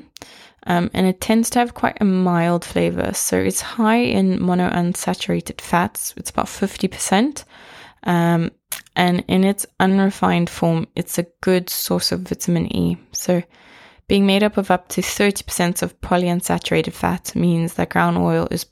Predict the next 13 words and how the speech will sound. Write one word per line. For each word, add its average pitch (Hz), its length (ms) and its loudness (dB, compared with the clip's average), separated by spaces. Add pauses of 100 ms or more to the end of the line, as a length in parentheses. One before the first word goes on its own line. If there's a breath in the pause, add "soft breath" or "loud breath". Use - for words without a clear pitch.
(120)
prone 190 480 0
to - 180 -8
oxidation, 165 800 0 (480 loud breath)
although 180 160 2
it - 340 -2
does 175 340 2
boast - 600 0
a 165 100 0
relatively 160 760 -2
high - 240 -6
smoke - 360 -4
content. - 520 -4
So 160 360 0